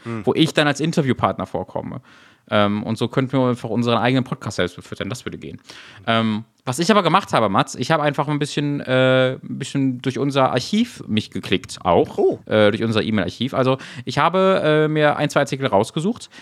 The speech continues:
Speaker 2: Ähm, in diesem Fall habe ich mir zwei Artikel rausgesucht, die beide von dem guten Kay zugeschickt wurden. Einer davon ist auch schon eine Weile her. Und ich habe mir auch noch mal ein, zwei Fragen rausgesucht, die, äh, teilweise auch schon ein bisschen länger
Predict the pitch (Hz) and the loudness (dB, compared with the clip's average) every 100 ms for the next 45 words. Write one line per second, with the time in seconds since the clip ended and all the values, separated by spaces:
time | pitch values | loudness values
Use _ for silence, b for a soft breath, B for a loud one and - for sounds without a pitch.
0 | B - 135 135 131 131 135 131 143 139 | B 0 4 4 2 0 0 0 0 2
1 | 123 131 - 104 - 160 156 156 165 175 | 0 -2 -2 -2 -2 -4 -4 -4 -6 -6
2 | 120 110 113 120 127 - - 127 117 113 | -2 2 2 4 0 -2 -4 -2 0 -2
3 | 113 107 98 - 95 117 - - 160 160 | -4 -6 -8 -2 0 0 -4 -6 -6 -6
4 | 175 - 170 202 240 B B - 170 226 | -8 -4 -2 -2 -4 B B 0 4 4
5 | 226 190 185 185 165 143 135 95 98 180 | 4 2 2 2 2 2 2 0 -2 -4
6 | B B B 196 240 262 247 240 226 226 | B B B 4 4 4 6 6 6 4
7 | 226 - 269 262 190 104 - 104 127 - | 0 2 2 2 2 0 0 -2 -2 -2
8 | - B B - 175 185 175 175 202 196 | -10 B B -4 0 2 2 2 2 4
9 | 196 240 - 269 196 139 - 120 107 95 | 4 4 4 2 2 0 2 4 6 4
10 | 87 | 2